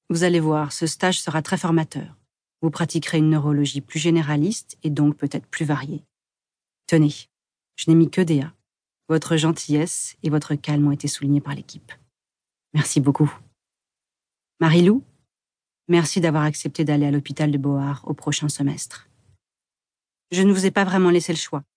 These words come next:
Vous savez, un stage en psychiatrie est fortement recommandé dans votre cursus.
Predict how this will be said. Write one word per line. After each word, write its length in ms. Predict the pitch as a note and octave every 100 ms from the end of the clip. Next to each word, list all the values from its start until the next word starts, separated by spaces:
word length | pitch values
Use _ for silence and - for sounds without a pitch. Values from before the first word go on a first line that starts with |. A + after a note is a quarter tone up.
| _ _ _ _ _ E3
Vous 120 | E3+
savez, 420 | F#3+ F3 G#3 B3 -
un 80 |
stage 240 | F3 G#3+ F3
en 80 | D#3+
psychiatrie 480 | - D#3 D3 -
est 40 | D3+
fortement 400 | - - D#3 D#3
recommandé 540 | D3+ D3 D3 C#3+ D3+ - - -
dans 80 | C#3
votre 240 | - C#3+
cursus. 600 | - - - - -